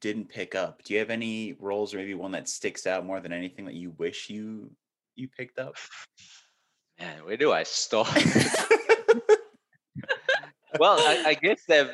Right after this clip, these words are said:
Speaker 2: they've already happened, but, um, I think it's, it's fun to, to do s-, uh, uh,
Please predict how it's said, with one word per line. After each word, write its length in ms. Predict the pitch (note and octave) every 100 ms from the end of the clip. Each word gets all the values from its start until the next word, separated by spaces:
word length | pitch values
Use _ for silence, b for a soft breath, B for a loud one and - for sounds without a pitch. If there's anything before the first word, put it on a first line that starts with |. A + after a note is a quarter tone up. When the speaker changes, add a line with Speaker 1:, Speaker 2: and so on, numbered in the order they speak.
| -
Speaker 2:
they've 180 | C3 A#2+
already 280 | C3+ C3+
happened, 580 | A#2 A#2 B2+ G#2+ G2+ G2+ -
but, 280 | G#2+ G#2 - -
um, 480 | G#2+ G#2 G#2 G#2 A2 -
I 60 | A#2+
think 300 | - D3 D3+
it's, 320 | - B2 - - b b b b B2
it's 180 | A#2
fun 400 | - B2+ C3+ D3+ C#3+
to, 680 | - C3 B2 A#2 A#2 A#2 A2+ _ _ -
to 120 | A2+
do 160 | A2+
s-, 180 | A2+ - -
uh, 260 | A#2
uh, 20 | B2+